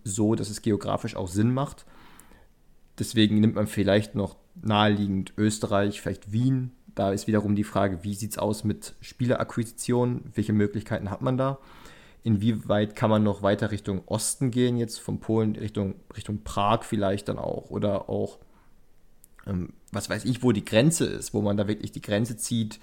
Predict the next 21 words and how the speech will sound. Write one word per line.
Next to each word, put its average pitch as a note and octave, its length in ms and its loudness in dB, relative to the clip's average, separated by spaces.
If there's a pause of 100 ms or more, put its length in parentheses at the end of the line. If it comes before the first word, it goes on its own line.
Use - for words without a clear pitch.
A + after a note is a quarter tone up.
(480)
was A2 340 2
man A2 140 4
den G#2+ 180 0
Teams C3+ 460 -2
auch A2 240 0
in G#2+ 160 0
Hinblick G#2+ 460 0
auf G2+ 80 -4
den F#2+ 160 -2
Schedule A2+ 500 2 (840)
in, G#2 500 0 (160)
in A2 120 -2
Bezug - 340 -4
auf F#2+ 240 -2
die G2 400 -2 (540)
Reisestrapazen A2 840 2
zumuten B2 500 2
kann. - 260 -8 (200)
Denn G2+ 380 0 (300)
klar, G#2+ 320 2
wir, G2 220 2